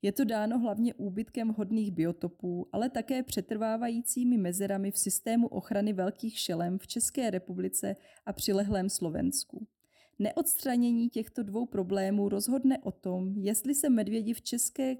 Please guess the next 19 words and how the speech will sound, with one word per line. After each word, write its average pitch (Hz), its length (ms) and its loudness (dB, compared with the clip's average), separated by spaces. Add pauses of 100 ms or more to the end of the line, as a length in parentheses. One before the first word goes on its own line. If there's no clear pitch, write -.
(140)
krajině 190 640 0 (300)
ještě 202 420 -2
někdy 196 400 2
opět 190 300 0
natrvalo 185 540 0
usadí. 170 680 -6 (800)
Medvěd 240 380 2
hnědý 214 440 4
z - 120 -2
české, 190 540 -2
moravské 202 640 0
a - 80 -4
slezské 240 480 -2
přírody 190 500 0
postupně 208 540 -2
mizel 180 420 2
během 240 340 2
období 202 520 -2
novověku. 170 760 -2